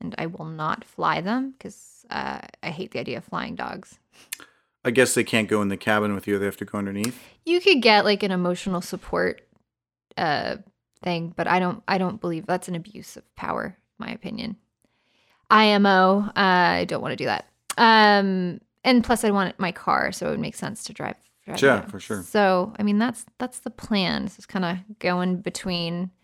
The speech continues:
Speaker 1: you know, a little bit here, a little bit there. Uh, yeah.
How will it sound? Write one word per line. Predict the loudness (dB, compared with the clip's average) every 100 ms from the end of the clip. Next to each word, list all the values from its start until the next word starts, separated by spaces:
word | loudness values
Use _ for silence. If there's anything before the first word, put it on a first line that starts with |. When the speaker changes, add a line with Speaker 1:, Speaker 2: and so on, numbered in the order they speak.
| _ _ _ _ -8
Speaker 1:
you | -6
know, |
a | -6 -10 _ _ _ _ _ -4
little | -2
bit | 2
here, | 2
a | 4
little | 2
bit | -2 2
there. | 4 6 6 4 0 -10 _ _ _ _ -2
Uh, | 2 4 4 2 -2 -6 -10 -4
yeah. | -4 -4